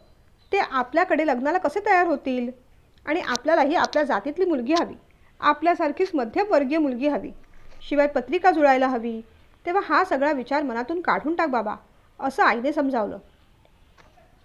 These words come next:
पण वैभवसुद्धा हट्टाला पेटला होता. "ठीक आहे, मग मला लग्नच करायचं नाही." आईबाबांनी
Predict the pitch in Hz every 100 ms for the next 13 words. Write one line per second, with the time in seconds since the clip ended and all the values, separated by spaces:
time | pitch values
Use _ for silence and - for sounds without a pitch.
0 | _ - 359 320 254 247 359 330 392 -
1 | 294 302 294 269 262 226 202 - - -
2 | - - - 359 302 208 294 320 294 285
3 | 330 226 339 - 370 339 349 302 202 -
4 | - _ _ _ - 254 294 262 226 233